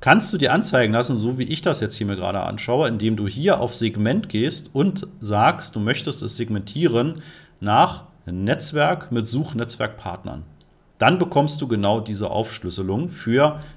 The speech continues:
jede Kampagne. Wenn du nur eine hast, dann zeigt Google dir das nur für eine an. Wenn du mehrere hast, natürlich für jede davon. Immer dann, wenn dort mindestens eine Impression aufgelaufen ist.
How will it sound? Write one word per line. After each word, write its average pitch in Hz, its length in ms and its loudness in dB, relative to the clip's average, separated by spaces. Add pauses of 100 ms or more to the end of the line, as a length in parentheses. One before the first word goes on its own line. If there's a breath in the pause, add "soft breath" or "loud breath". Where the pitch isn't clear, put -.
(160 loud breath)
jede 98 360 0
Kampagne. 147 600 2
Wenn 101 100 -2
du 98 60 -4
nur 95 160 -8
eine 104 260 -4
hast, 110 240 -6
dann 85 80 -10
zeigt 95 240 -6
Google 98 200 -6
dir 90 80 -6
das 87 120 -8
nur 90 80 -10
für - 140 -10
eine 160 220 2
an. 127 240 0
Wenn 95 100 -4
du 95 60 -4
mehrere 110 360 0
hast, 107 280 0
natürlich 95 340 -8
für - 140 -8
jede 127 260 2
davon. 139 400 2 (400 loud breath)
Immer 151 240 8
dann, 120 380 2
wenn 113 180 0
dort 104 320 0
mindestens 120 500 -2
eine 107 260 -6
Impression 107 600 -4
aufgelaufen 139 680 0
ist. - 320 -4